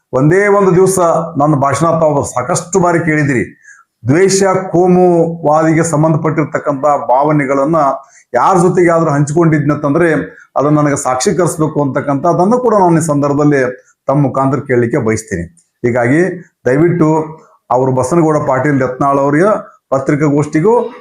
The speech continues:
ಮತ್ತು ನಮಗೂ ಯಾವುದೇ ಸಂಬಂಧ ಇಲ್ಲ ಅನ್ನುವಂಥ ಮಾತನ್ನ ಈ ಸಂದರ್ಭದಲ್ಲಿ ಬಹಳ ಸ್ಪಷ್ಟವಾಗಿ ಹೇಳಿದ್ರ ಜೊತೆಗೇನೆ ನಮ್ಮ ಪಕ್ಷದ ಕಾರ್ಯಕರ್ತರಲ್ಲಿ, ಕರ್ತರಲ್ಲಿ ಇರ್ತಕ್ಕಂಥ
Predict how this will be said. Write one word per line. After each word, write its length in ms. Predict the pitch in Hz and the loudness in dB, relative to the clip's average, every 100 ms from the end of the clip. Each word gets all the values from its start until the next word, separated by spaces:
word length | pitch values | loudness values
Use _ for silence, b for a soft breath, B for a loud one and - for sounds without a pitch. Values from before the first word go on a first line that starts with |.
| B | B
ಮತ್ತು 220 | 180 - 180 | -4 0 0
ನಮಗೂ 280 | 160 156 | 2 2
ಯಾವುದೇ 280 | 147 131 147 | 2 2 0
ಸಂಬಂಧ 380 | 151 139 151 143 | 0 0 0 2
ಇಲ್ಲ 180 | 196 202 | 2 2
ಅನ್ನುವಂಥ 320 | 180 165 160 | 2 2 0
ಮಾತನ್ನ 380 | 143 131 147 143 | 0 0 0 -2
ಈ 60 | |
ಸಂದರ್ಭದಲ್ಲಿ 960 | 131 123 120 123 120 147 139 123 - _ _ | -2 -4 -2 -2 0 0 0 -2 -6 _ _
ಬಹಳ 120 | 113 117 | -2 -2
ಸ್ಪಷ್ಟವಾಗಿ 600 | - 120 - 160 151 139 | -4 -8 -6 -2 0 0
ಹೇಳಿದ್ರ 320 | 131 120 123 | 0 0 -2
ಜೊತೆಗೇನೆ 460 | 113 120 139 165 165 165 B B B 113 | -4 -2 0 0 0 -4 B B B -2
ನಮ್ಮ 200 | 147 190 190 170 139 | 2 2 2 0 0
ಪಕ್ಷದ 260 | 147 156 143 | -2 -2 -4
ಕಾರ್ಯಕರ್ತರಲ್ಲಿ, 960 | 139 135 135 135 - 170 156 143 139 - | -2 -2 -2 -4 -2 0 2 2 -2 -2
ಕರ್ತರಲ್ಲಿ 480 | 135 135 139 151 | -4 -2 0 2
ಇರ್ತಕ್ಕಂಥ 540 | 156 131 139 123 127 | 2 -2 -4 -4 -2